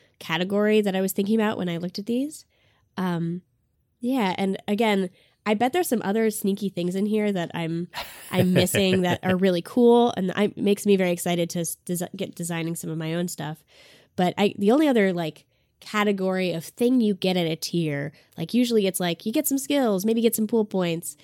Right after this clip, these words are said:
Speaker 1: maybe you get a, an extra edge in something. Sometimes that happens. So it's sort of like play with that rest of your character sheet. And then there's lots and lots of abilities powered by your pools.
Speaker 2: Yep.
Speaker 1: And then every once in a while, there's, like,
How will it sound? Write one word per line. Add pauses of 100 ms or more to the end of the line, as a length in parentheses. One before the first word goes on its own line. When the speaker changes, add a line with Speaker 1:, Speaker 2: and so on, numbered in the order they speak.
(200)
Speaker 1:
maybe
you
get
a,
an
extra
edge
in
something.
Sometimes
that
happens. (340)
So
it's
sort
of
like (540)
play
with
that
rest
of
your
character
sheet. (120)
And
then
there's
lots
and
lots
of (100)
abilities
powered
by
your
pools. (380)
Speaker 2:
Yep.
Speaker 1:
And
then
every
once
in
a
while,
there's,
like,